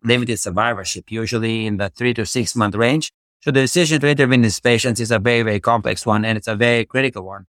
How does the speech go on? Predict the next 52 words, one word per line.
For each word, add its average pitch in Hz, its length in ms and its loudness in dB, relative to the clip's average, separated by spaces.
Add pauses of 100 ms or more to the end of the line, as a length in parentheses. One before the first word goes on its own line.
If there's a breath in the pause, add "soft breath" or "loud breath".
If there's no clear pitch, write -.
(100)
And 123 100 2
in 123 140 2
ways, 131 460 -2
it - 160 -4
keeps - 260 0
in 117 260 2
this 107 160 -10
balance, 117 400 0
again, 113 340 0
the 107 180 -2
odds 123 340 0
that 110 200 0
the 107 280 0
patient 113 360 0
will 123 100 4
respond 139 400 2
to 147 60 -2
the 135 100 0
cancer 135 340 -2
treatment, 127 640 0
the 107 160 0
odds 127 320 2
of 113 120 -2
the 110 100 -4
patient 113 420 0
having, 110 400 0
with 127 220 0
appropriate 131 360 2
response, 117 680 2
a 120 100 -2
longer 135 600 4
lifespan, 139 480 0
more 120 180 4
than 110 140 2
six 117 260 -2
months 117 240 0
to 127 120 -8
a 123 40 0
year. 139 300 -6
And 127 120 -2
all 127 160 4
those 131 180 0
things 127 180 0
have 117 160 0
to 120 80 0
weigh 104 200 4
in. 101 80 0
And 127 120 0
of - 80 -12
course, 139 180 -2
patients 135 320 -2
age. 92 220 -2